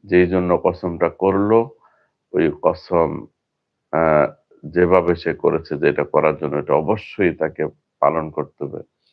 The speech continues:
আর যেখানে আল্লাহর নাম নিয়েছে, আল্লাহর নামে কসম করেছে, এখানে কসমটা যদি পরিপূর্ণভাবে পালিত না হয়, তাহলে আল্লাহর ইজ্জত আর সম্মানের মধ্যে ঘাটতি হয়,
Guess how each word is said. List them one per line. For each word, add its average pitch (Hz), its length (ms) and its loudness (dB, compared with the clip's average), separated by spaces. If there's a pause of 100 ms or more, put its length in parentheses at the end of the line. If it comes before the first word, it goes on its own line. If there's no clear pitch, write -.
(840)
আর 82 180 6
যেখানে 78 400 2 (760)
আল্লাহর 85 440 2
নাম 80 220 2 (120)
নিয়েছে, 76 400 -2 (240)
আল্লাহর 76 340 2
নামে 73 360 -2
কসম 76 320 -6
করেছে, 76 520 -4 (680)
এখানে 82 500 -2
কসমটা 82 440 -2
যদি 78 280 -2
পরিপূর্ণভাবে 82 840 0
পালিত 78 440 -2
না 76 200 -2
হয়, 82 180 -12
তাহলে 69 240 -2
আল্লাহর 76 420 0
ইজ্জত 78 520 -6
আর 71 160 0
সম্মানের 73 680 -4
মধ্যে 71 380 -8
ঘাটতি 71 420 -12
হয়, - 280 -8